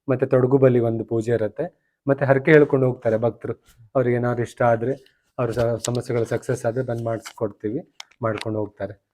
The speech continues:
ಮತ್ತೆ ಬಾವಲಿಗಳು ಇಲ್ಲೂ ಸಹ ಇದೆ. ಇಲ್ಲಿ ಒಂದ್ ಎರಡು ಸಾವಿರ ಇದೆ.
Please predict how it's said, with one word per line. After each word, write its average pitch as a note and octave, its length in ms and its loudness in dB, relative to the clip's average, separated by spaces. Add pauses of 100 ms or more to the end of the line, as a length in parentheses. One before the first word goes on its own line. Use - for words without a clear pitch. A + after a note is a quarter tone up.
(160)
ಮತ್ತೆ C3 160 -2
ಬಾವಲಿಗಳು B2 480 6
ಇಲ್ಲೂ C3 220 2
ಸಹ C#3+ 120 4
ಇದೆ. A#2 440 0 (260)
ಇಲ್ಲಿ B2+ 160 2
ಒಂದ್ B2+ 160 0
ಎರಡು C#3 160 4
ಸಾವಿರ C#3+ 220 8
ಇದೆ. C3+ 540 0